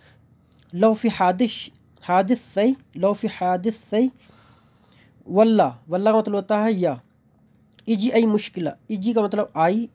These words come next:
आई मुश्किला कोई मुश्किल, आई का मतलब हो गया कोई, मुश्किला का मतलब प्रॉब्लम। लौ फी हादिस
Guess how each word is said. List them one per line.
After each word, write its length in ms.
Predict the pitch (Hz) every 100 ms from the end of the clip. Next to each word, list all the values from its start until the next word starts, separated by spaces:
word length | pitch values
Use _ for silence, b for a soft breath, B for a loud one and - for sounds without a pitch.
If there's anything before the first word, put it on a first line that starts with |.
| 208
आई 160 | 233
मुश्किला 420 | 214 190 - 214 226 -
कोई 140 | 202
मुश्किल, 380 | 180 165 - 156
आई 160 | 180 196
का 80 | 202
मतलब 220 | 196 190
हो 80 | 175
गया 120 | 180
कोई, 300 | - 175 208
मुश्किला 420 | 180 - 185 185
का 80 | 180
मतलब 200 | 180 208
प्रॉब्लम। 320 | 170 156 151 139 B B B B B 165
लौ 240 | 208 247
फी 160 | 240 208
हादिस 440 | - 175 175 185